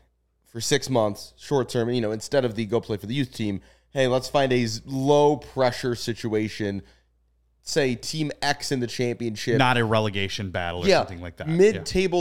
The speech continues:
Speaker 2: Yeah.
Speaker 1: Team X just had their goalkeeper get hurt. They
Speaker 2: Okay.
Speaker 1: need some help.
Speaker 2: Okay.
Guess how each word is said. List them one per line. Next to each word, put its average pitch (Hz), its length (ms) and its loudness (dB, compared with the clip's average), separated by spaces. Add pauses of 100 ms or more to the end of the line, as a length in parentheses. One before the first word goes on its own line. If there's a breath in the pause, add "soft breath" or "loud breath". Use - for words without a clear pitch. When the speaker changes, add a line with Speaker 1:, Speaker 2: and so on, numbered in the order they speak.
Speaker 2:
Yeah. - 80 -12
Speaker 1:
Team 160 260 -4 (100)
X - 540 -6 (140)
just 151 220 -4
had 143 160 0
their 147 100 -2
goalkeeper 117 640 -2
get 98 220 -8
hurt. - 400 -18 (420)
They 139 240 2
Speaker 2:
Okay. 104 80 2
Speaker 1:
need 127 240 -2
some 113 200 -2
help. 104 160 -2 (120)
Speaker 2:
Okay. 95 100 -2